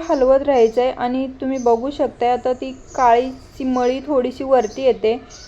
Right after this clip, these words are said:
ती आपण झाऱ्याने असं काढून घ्यायची आहे, त्याच्यामुळे आपली साखर काळपट पडणार नाही.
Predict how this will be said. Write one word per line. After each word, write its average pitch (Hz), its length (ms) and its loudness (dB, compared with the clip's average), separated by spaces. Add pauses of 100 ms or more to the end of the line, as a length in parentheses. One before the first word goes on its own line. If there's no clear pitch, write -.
(160)
ती 277 60 2
आपण 277 320 2
झाऱ्याने 247 420 0
असं 262 200 -2
काढून 247 460 2
घ्यायची 254 320 -2
आहे, 226 320 2
त्याच्यामुळे 254 560 -2
आपली 262 460 -6
साखर 247 420 0
काळपट 254 460 0
पडणार 233 520 -2
नाही. 247 380 -4